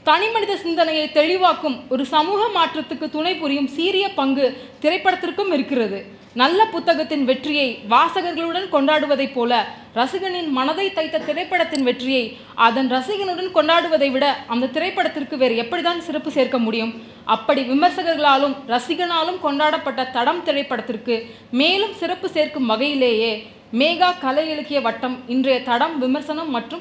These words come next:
கலந்துரையாடல் கூட்டத்திற்கு ஏற்பாடு செய்திருக்கிறார்கள்.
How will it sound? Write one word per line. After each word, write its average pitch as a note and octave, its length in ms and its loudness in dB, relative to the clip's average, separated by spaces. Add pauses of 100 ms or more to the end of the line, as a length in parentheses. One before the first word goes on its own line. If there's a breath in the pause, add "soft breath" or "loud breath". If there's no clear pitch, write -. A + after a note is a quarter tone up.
கலந்துரையாடல் C#4 680 0
கூட்டத்திற்கு A3+ 680 -4 (180 loud breath)
ஏற்பாடு B3+ 420 4
செய்திருக்கிறார்கள். G3+ 920 -2